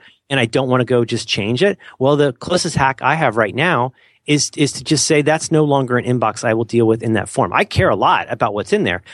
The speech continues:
but you're gonna have to also jump through the hoops of leaving a message, and then I will call you back," because that shows you take it seriously too. But he-, here, here's the, here's the second part, and this is giant, is that,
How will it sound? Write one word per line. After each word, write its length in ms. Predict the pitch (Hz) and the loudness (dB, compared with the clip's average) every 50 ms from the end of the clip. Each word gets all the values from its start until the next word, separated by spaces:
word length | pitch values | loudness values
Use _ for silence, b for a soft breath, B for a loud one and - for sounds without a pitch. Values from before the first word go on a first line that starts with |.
| B B | B B
but 120 | 170 - | -6 -2
you're 160 | 127 151 233 247 | 0 0 2 2
gonna 120 | 220 160 | 2 2
have 80 | 143 - | 0 0
to 60 | 135 | 0
also 300 | 110 147 196 - - 131 | 0 0 0 0 0 -2
jump 240 | 110 - 127 123 117 | 0 0 -2 0 0
through 100 | - 120 | 0 0
the 100 | 107 104 | 0 0
hoops 420 | - 170 190 - - - - - - B B B B | 0 0 0 0 -2 -4 -8 -10 -10 B B B B
of 180 | B 127 123 127 | B -4 -2 0
leaving 260 | 131 143 135 131 123 | 0 0 2 2 2
a 40 | 110 | 2
message, 400 | 107 117 135 147 - 135 107 101 | 2 2 0 0 0 0 0 0
and 100 | 107 110 | 0 0
then 100 | 113 113 | 2 2
I 80 | 110 98 | 2 2
will 120 | 95 101 101 | 2 0 0
call 180 | - 113 98 | 0 0 0
you 100 | 95 95 | 2 2
back," 340 | 90 151 156 113 - - - _ b b b b _ - | 0 0 0 0 -2 -6 -18 _ b b b b _ -4
because 300 | 143 135 - 135 117 - | -2 0 0 0 0 0
that 140 | 147 147 139 | -2 -2 -2
shows 360 | - - 139 127 117 - 127 | 0 0 0 0 0 -2 -4
you 80 | 165 | -4
take 180 | 180 - 143 110 | -2 -2 -2 -4
it 60 | 98 | -4
seriously 440 | - - 110 98 101 98 95 - 92 | -4 -2 0 0 0 0 -2 -4 -6
too. 200 | 87 - - 180 | -2 0 0 0
But 120 | - - 98 | 2 0 -2
he-, 120 | 139 151 - | -4 -6 -6
here, 220 | 139 127 147 208 170 | -2 0 0 0 2
here's 240 | 143 170 185 170 - | 2 0 0 0 0
the, 60 | 156 | 0
here's 160 | 170 170 139 | 0 0 0
the 60 | 127 117 | 0 -2
second 300 | - 202 202 - 107 92 | -2 -2 -2 -4 -6 -6
part, 240 | - 92 85 - _ b b b | -6 -6 -6 -8 _ b b b
and 140 | b 165 208 | b 2 2
this 160 | 277 277 - | 2 2 2
is 140 | 190 156 143 | 0 0 0
giant, 560 | 160 - - - 277 294 302 226 117 - - _ _ b b b b b b b b | -2 -4 -2 0 0 2 2 0 0 -2 -6 _ _ b b b b b b b b
is 160 | 165 160 139 | -2 0 2
that, 240 | 180 160 156 147 | 2 2 0 0